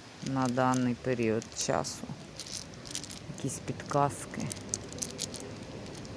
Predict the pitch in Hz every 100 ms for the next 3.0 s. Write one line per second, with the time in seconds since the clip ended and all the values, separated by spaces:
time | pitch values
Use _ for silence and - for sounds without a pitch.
0 | - - - - 151 151 143 147 151 147
1 | 139 - 139 165 165 143 131 - 139 131
2 | 139 139 139 - 156 151 165 170 156 -